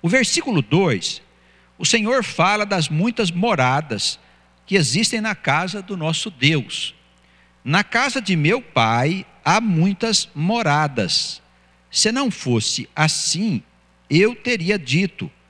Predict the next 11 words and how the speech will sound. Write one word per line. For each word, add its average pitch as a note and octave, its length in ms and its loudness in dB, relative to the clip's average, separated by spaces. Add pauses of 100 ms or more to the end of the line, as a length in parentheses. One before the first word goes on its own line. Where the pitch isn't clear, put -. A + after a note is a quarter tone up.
(400)
"Vou, F3 420 0
pois, E3+ 680 0
preparar F3 840 -2
lugar F3+ 680 -2
para F3+ 180 -4
vocês." D3+ 720 -2 (680)
Ora, C#3 300 0
isso - 180 -4
está C4 220 -2
muito A#3+ 300 -8
claro. F3+ 520 -4